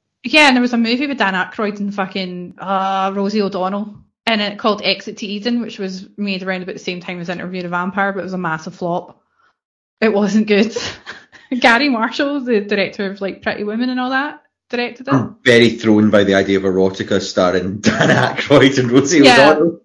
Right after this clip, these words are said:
Speaker 1: I watched a trailer for it, and Rosie O'Donnell's, like, in all this fetish gear and stuff. They're, like, undercover cops,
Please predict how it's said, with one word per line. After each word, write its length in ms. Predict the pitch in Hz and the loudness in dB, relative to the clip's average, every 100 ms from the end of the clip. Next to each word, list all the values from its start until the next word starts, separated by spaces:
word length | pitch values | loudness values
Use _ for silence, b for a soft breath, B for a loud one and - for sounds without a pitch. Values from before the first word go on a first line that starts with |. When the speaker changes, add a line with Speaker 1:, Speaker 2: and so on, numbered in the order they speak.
| _ | _
Speaker 1:
I 120 | 262 262 | 2 4
watched 240 | 269 269 | 4 4
a 80 | 311 | -2
trailer 320 | - 233 254 | -2 -2 -2
for 160 | 262 262 | 0 0
it, 40 | |
and 240 | 262 233 233 | 0 0 -2
Rosie 220 | 220 240 | -4 -4
O'Donnell's, 400 | 240 208 214 233 | -4 -4 -4 -4
like, 160 | 220 196 | -4 -4
in 200 | 208 196 | -6 -6
all 120 | 196 | -6
this 180 | 196 202 | -8 -8
fetish 420 | 208 196 226 - | -8 -6 -6 -8
gear 160 | 226 220 | -8 -6
and 120 | 240 | -6
stuff. 200 | 233 226 | -6 -4
They're, 120 | 220 | -4
like, 140 | 226 | -4
undercover 480 | 214 220 214 202 196 | -4 -6 -6 -8 -8
cops, 500 | 196 196 220 - _ | -6 -6 -6 -8 _